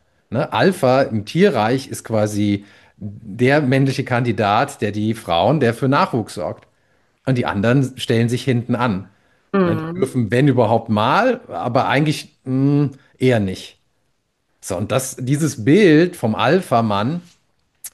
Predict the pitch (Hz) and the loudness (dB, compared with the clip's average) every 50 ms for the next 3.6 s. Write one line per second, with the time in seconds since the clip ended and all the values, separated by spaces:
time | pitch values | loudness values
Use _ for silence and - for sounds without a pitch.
0 | _ - 120 113 - 110 120 113 110 110 104 - - - - - - _ _ - | _ -8 -8 -6 -2 0 0 2 2 0 0 -4 -8 -20 -20 -20 -20 _ _ 0
1 | 147 156 147 135 135 127 113 - - - 120 107 135 151 156 - - 92 - - | 2 4 4 4 4 2 2 0 -2 -6 -2 0 0 0 0 0 -2 -4 -4 -6
2 | - - - 85 80 82 - - 95 - _ _ _ _ _ _ _ _ _ _ | -16 -8 -6 -4 -4 -4 -6 -10 -14 -16 _ _ _ _ _ _ _ _ _ _
3 | _ _ _ _ _ _ - - 90 123 135 | _ _ _ _ _ _ -16 -14 -14 -14 -16